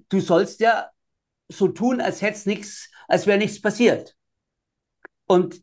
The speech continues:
also musst du diese Pein, diese, diese Degradierung, diese Missachtung, diese Demütigung, die musst du irgendwo wegstecken. Und dann, äh, natürlich, wenn sich das öfters wiederholt,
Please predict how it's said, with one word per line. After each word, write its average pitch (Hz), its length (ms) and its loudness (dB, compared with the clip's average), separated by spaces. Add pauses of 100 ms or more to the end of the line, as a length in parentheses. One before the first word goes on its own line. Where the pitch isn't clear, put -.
(120)
also 190 400 2
musst 233 360 0
du 233 80 2
diese 202 400 2
Pein, 175 680 0
diese, 175 500 2 (260)
diese 175 280 4
Degradierung, 185 960 0
diese 165 600 0 (180)
Missachtung, 196 920 0
diese 170 280 0
Demütigung, 220 800 0
die 180 100 0
musst 180 280 -2
du 202 60 0
irgendwo 196 480 0
wegstecken. - 640 -4 (1200)
Und 175 440 0
dann, 185 260 2
äh, 208 120 -2 (260)
natürlich, 180 560 2
wenn 185 160 0
sich 175 180 -4
das 160 220 -4
öfters 185 420 -2
wiederholt, 165 600 4